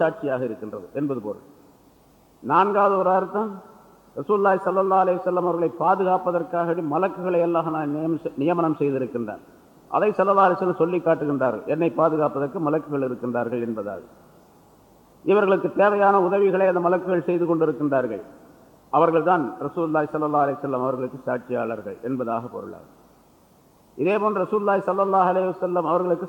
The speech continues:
சஹாபாக்கள் எல்லாம் சாட்சிகளாக இருக்கின்றார்கள். யார் யார் அவர்களை கொண்டு ஈமான் கொண்டார்களோ அவர்கள் எல்லாம். ஹஜ்ரத் அலி ரலியல்லாஹு தஆலா அன்ஹு அவர்கள் சொல்லுகின்றார்கள், "நானும் அந்த சாட்சியாளர்கள் ஒருவன் தான்" அப்படின்னு சொல்றாங்க. "நானும் ரசூலுல்லாஹ்வுக்கு சாட்சி சொல்லக்கூடிய ஒருவன் தான், அவர் உண்மையான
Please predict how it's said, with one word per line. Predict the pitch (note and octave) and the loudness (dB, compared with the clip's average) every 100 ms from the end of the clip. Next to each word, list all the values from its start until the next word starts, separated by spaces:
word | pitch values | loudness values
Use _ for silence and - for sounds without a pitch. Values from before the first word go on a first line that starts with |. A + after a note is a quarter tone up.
| D#3+ | 0
சஹாபாக்கள் | D3+ F3 E3+ E3+ E3+ E3 | 4 4 4 2 2 0
எல்லாம் | E3+ E3 | 0 0
சாட்சிகளாக | D#3 C#3+ D#3 C#3 C3+ C3 | -2 -4 -4 -2 -2 -2
இருக்கின்றார்கள். | B2 A#2+ A#2 G#2 F#2 - - _ C#3 | -6 -8 -8 -8 -12 -20 -20 _ 2
யார் | E3 E3+ | 2 4
யார் | D#3+ D#3 | 2 2
அவர்களை | D3+ D3+ D3 D3 | 0 -2 -4 -4
கொண்டு | D3+ D3 D#3+ | -4 -2 -2
ஈமான் | D#3+ D3+ | -2 -2
கொண்டார்களோ | D3+ D3 C#3+ D#3 C3+ | -2 -2 -2 -2 -4
அவர்கள் | A#2 G#2+ | -6 -8
எல்லாம். | F2+ - - - - _ _ _ _ _ _ - | -12 -18 -20 -20 -20 _ _ _ _ _ _ -2
ஹஜ்ரத் | F3+ F#3+ E3 | 0 0 2
அலி | E3+ G3+ | 2 2
ரலியல்லாஹு | G3+ G3 G3 F#3+ F3+ | 0 0 2 2 2
தஆலா | F#3 F#3 | 0 0
அன்ஹு | F3 E3 | 0 0
அவர்கள் | E3+ E3+ | 0 -2
சொல்லுகின்றார்கள், | E3+ F3 E3+ F3 F#3 D3+ B2+ | -2 -2 0 0 0 -2 0
"நானும் | D#3 F#3+ F#3+ F3 | 2 2 2 -2
அந்த | D#3+ E3 | -2 -2
சாட்சியாளர்கள் | E3+ - E3 D#3 D3 C#3+ | -2 0 -2 0 -2 -2
ஒருவன் | C#3 C#3 C#3 | -2 -2 -2
தான்" | C3 | -2
அப்படின்னு | B2 B2 A#2 | -2 -8 -10
சொல்றாங்க. | A2 G#2 G2+ - _ _ _ _ _ _ _ A2 | -10 -12 -16 -18 _ _ _ _ _ _ _ -6
"நானும் | C3+ E3+ D3+ | -2 -2 -4
ரசூலுல்லாஹ்வுக்கு | E3 D#3+ D3 C#3+ C3+ C#3+ | -4 -2 -2 -2 -4 -6
சாட்சி | C#3+ B2+ | -8 -8
சொல்லக்கூடிய | C3+ C3+ B2+ C3 B2 | -6 -6 -6 -6 -4
ஒருவன் | A#2+ A2+ G#2 | -4 -6 -10
தான், | E2 - - _ - | -16 -20 -20 _ -4
அவர் | C3 C3+ | -2 0
உண்மையான | D3 D3 C#3+ | 0 0 0